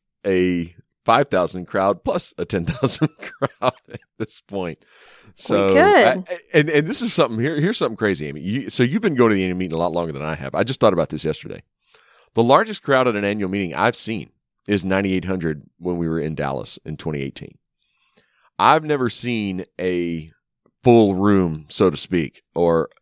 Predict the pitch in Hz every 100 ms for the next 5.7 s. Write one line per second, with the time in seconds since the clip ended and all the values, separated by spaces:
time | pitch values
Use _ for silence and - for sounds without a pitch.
0 | _ 92 87 98 98 92 90 90 - _
1 | 82 87 92 90 - 87 85 - - 82
2 | - 82 - 78 - 76 69 - _ -
3 | 80 80 78 76 - - 76 65 - _
4 | _ _ _ _ _ _ _ _ _ -
5 | 78 78 78 64 50 - -